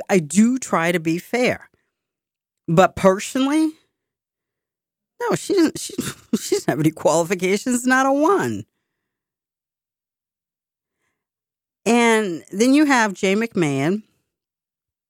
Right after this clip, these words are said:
James McMahon running for Attorney General. I actually,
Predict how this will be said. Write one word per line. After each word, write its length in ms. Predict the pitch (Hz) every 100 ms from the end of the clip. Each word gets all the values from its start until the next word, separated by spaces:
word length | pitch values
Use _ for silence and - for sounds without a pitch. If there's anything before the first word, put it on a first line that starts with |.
| _ _ _ _ _ _ - 117
James 520 | - 156 160 185 -
McMahon 640 | 156 151 165 147 156 170
running 200 | 151 165
for 140 | -
Attorney 380 | 160 - 156 156
General. 560 | 165 147 131 127 147 185 _ _ _ _ _ _ _ _ _ _ _ _ _ _
I 400 | - 262 370 466
actually, 600 | 494 - 349 302 254 175